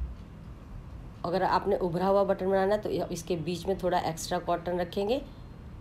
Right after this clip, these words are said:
और आपने उसको, ये देखिए,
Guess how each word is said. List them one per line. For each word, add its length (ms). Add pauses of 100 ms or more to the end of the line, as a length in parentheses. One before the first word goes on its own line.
(520)
और 100
आपने 280
उसको, 300 (1600)
ये 80
देखिए, 300